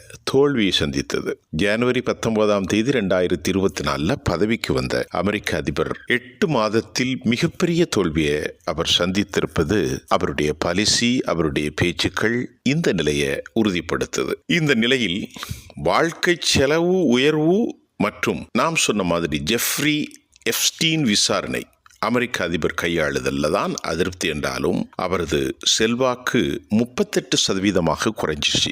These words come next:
அதையும் நாம கவனத்தில் எடுத்துக்கணும். இதை கருத்தில் கொண்டே அதிபர் ட்ரம்ப் இந்தியாவில் பிரபலமாக இருக்கும் இலவச திட்டங்களைப் போல் கட்டண பங்கு என்ற பெயர்ல ரூபாய் ரெண்டாயிரம் டாலரை அமெரிக்கர்களுக்கு வழங்க திட்டமிட்டிருக்கார்.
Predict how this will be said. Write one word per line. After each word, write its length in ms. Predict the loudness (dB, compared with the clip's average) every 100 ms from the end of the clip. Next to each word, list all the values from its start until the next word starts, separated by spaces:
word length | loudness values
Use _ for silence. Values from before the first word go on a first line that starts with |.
| -4
அதையும் 380 | -2 0 0 0
நாம 200 | -2 -4
கவனத்தில் 460 | -4 -4 -2 -2 -4
எடுத்துக்கணும். 540 | -4 -6 -4 -4 -6 -4
இதை 220 | -2 -2 -2
கருத்தில் 520 | -4 -4 -4 -6 -2
கொண்டே 300 | -2 0 -2 -4 -6
அதிபர் 460 | -2 0 -2 -4 -6
ட்ரம்ப் 360 | -4 -2 -4 -6 -4
இந்தியாவில் 600 | -2 0 -2 -2 -4 -6 -8
பிரபலமாக 640 | -4 -2 0 0 0 0 -2
இருக்கும் 500 | -2 -4 -4 -4 -2 -4 -2
இலவச 460 | -2 0 0 0 -2
திட்டங்களைப் 640 | -6 -4 -2 0 -2 -4
போல் 360 | 0 2 2 0 -6 -6
கட்டண 540 | -6 -4 -2 0 -2
பங்கு 320 | -2 -2 0 2
என்ற 220 | 0 -2
பெயர்ல 460 | -2 -2 -2 -4 -4 -8 -12
ரூபாய் 460 | 0 0 2 -2 -4 -12 _ -4
ரெண்டாயிரம் 640 | -2 0 0 0 -2 -4
டாலரை 540 | -2 -2 0 -2 -2 -2 -4 -8 -6
அமெரிக்கர்களுக்கு 960 | 0 0 0 -2 -4 -4 -4 -6 -2 0 0 0 0
வழங்க 300 | -2 0 -4
திட்டமிட்டிருக்கார். 760 | -4 -4 -4 -4 -6 -4 -6